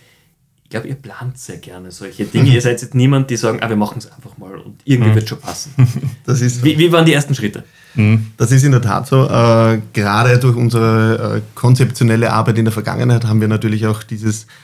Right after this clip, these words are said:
Speaker 3: äh, ursprünglich als Projekt gedachte, äh, äh, äh, Thema, äh, Lars Nüssum zu gründen, ähm, sehr konzeptionell und sehr analytisch auch gestartet.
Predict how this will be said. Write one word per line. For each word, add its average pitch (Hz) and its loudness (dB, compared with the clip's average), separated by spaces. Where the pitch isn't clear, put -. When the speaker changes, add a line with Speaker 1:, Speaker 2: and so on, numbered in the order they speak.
Speaker 3:
äh, 107 2
ursprünglich 123 4
als 107 0
Projekt 113 0
gedachte, 123 0
äh, 113 2
äh, 107 0
äh, 110 0
Thema, 113 0
äh, 107 -2
Lars 101 -2
Nüssum 117 0
zu 107 -6
gründen, 113 -2
ähm, 107 2
sehr 113 0
konzeptionell 113 2
und 101 -2
sehr 98 -4
analytisch 104 0
auch 104 -8
gestartet. - -10